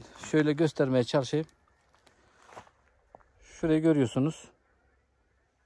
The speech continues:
Ve ortasında da bir çarpı var arkadaşlar.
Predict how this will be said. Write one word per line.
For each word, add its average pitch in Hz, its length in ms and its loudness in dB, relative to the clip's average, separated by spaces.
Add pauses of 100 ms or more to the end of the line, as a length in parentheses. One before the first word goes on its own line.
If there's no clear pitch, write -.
(1080)
Ve 170 80 2
ortasında 165 640 0
da 175 200 4 (1500)
bir 175 160 4 (1040)
çarpı 147 520 -2 (360)
var 127 160 -4
arkadaşlar. 113 600 -8